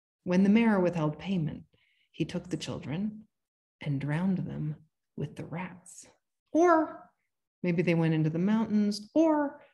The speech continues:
maybe they moved to Transylvania.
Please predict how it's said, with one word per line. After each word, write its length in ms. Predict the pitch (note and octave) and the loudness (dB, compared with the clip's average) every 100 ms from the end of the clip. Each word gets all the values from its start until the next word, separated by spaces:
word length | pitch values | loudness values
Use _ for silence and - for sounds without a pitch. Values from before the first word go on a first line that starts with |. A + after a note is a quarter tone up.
| _ - | _ -6
maybe 240 | F3 F3+ | -4 -2
they 140 | E3+ | -2
moved 360 | E3 E3 E3 E3 | 0 0 -2 -8
to 460 | - E3 E3 E3 E3 - _ _ _ _ - | -8 -6 -4 -6 -12 -20 _ _ _ _ -2
Transylvania. 800 | B3 B3+ B3+ C#4 E4+ F4 - | 2 2 0 -2 -2 -4 -6